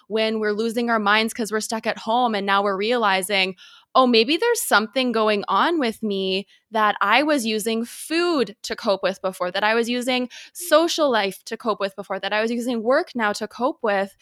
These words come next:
Now having all of that stripped away, I'm left to face this really crappy emotion that's coming up for me.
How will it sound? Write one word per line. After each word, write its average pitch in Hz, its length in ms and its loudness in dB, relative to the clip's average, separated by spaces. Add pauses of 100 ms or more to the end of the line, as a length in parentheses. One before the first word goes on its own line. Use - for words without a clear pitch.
(240)
Now 226 200 0
having 240 320 0
all 247 180 2
of 254 80 -2
that 233 160 0
stripped - 260 -6
away, 226 640 -2 (340)
I'm 226 160 -2
left 240 340 -4
to 208 100 -2
face 226 760 0 (360)
this 226 180 -4
really 240 280 -2
crappy 247 480 -2
emotion 220 520 -2
that's 202 220 -8
coming 214 320 -4
up 349 160 -4
for 208 200 -8
me. 165 360 -10